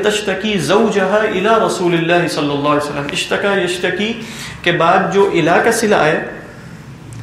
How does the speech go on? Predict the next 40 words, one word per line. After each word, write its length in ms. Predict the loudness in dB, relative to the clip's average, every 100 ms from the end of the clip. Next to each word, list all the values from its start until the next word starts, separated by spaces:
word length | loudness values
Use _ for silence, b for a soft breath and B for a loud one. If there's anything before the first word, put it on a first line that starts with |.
| -2
تو 60 |
جو 260 | 0 4 4
مفعول 440 | 2 0 0 0 0
اِلیٰ 280 | 0 2 0
کے 80 | 0
صلے 320 | -2 0 0 -2
کے 80 |
ساتھ 300 | -2 -2 0
آتا 320 | 0 0 0 0
ہے، 240 | 0 0
اس 160 | -2 -4
کی 180 | -2 0
جناب 480 | 0 0 2 2 2
میں 140 | 0
شکوہ 360 | 0 -2 0 0
پیش 220 | 2 0 0
کیا 120 | 0
جاتا 380 | 0 -2 -4 -6
ہے، 40 |
اور 380 | -2 0 2 0
جو، 380 | 0 2 2 0 B B B B -2
آ، 120 | -2
مفعول 420 | -2 -2 0 0
بہ 400 | 0 0 0 0
بغیر 320 | 0 2 0
صلے 280 | 0 0 0
کے 160 | 0 0
آئے، 400 | 2 2 0 -2
اس 200 | -2 -2
کی 180 | -2 0
شکایت 500 | 0 -2 -2 -2 -2
کی 100 | -2
جاتی 300 | -2 -4 -8
ہے۔ 100 | -12 -16 -20 -20 -20 -20 -20 -20 -20 -20 -20 -20 -8 -4
دیکھیں، 200 | -2 0
مثال 260 | 0 0
کے 60 | 0
طور 140 | 0 0
پہ 100 | -2
امام 160 | -2